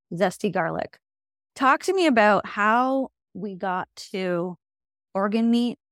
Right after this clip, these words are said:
seasoning, 'cause I love this concept, and I'd love for you to just dive into the origin story of it.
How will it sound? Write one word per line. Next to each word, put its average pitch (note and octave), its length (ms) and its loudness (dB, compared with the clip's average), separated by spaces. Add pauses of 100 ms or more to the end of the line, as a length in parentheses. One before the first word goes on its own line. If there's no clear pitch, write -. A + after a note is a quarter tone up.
(160)
seasoning, E3 640 -14 (120)
'cause E3 160 -10
I F#3+ 80 -4
love G#3 240 0
this A3 140 -6
concept, F#3 580 -4
and F#3 100 -8
I'd F#3 140 -8
love F3 200 -2
for G#3 100 -4
you G3+ 80 0
to - 80 -10
just F#3+ 200 -10
dive E3 280 -2
into D#3+ 200 -8
the - 120 -10
origin - 360 -8
story - 300 -4
of - 80 -6
it. - 160 -4